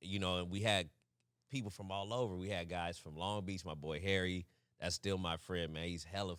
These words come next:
funny. He always be writing shit that will get you canceled if you were in the, <laughs> if you were, like, in entertainment.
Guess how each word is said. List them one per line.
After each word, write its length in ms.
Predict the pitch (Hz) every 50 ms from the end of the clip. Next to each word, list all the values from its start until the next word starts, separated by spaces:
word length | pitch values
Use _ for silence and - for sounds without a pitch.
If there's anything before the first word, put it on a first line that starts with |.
| - -
funny. 340 | 82 80 78 78 69 64 - _ _ _ -
He 120 | 87 85
always 200 | 85 85 90 85
be 120 | 76 82
writing 480 | 87 87 90 87 87 82 80 82 80 73 - _ _ _ _ _ _ _ -
shit 280 | - - - 101 95 87 -
that 340 | - 95 90 87 80 71 - _ _ _ _ _ _ _ _ _ _ _ _ _ _ 85
will 120 | 95 95
get 240 | 82 101 98 - -
you 80 | 87 76 -
canceled 500 | - 117 113 120 123 117 113 123 107 101
if 120 | 92 85
you 120 | 101 98
were 100 | 95 95 95 95 80 71
in 200 | 85 101 101 98
the, 440 | 98 95 95 - 415 415 381 147 - - - _ _
<laughs> 220 | _ _ _ _ -
if 160 | 98 92 -
you 120 | 104 107
were, 240 | 101 98 95 90 92 90
like, 240 | 95 95 90 85 85
in 160 | 107 104 104
entertainment. 760 | 104 110 104 95 82 - 120 110 113 113 113 113 110 101 90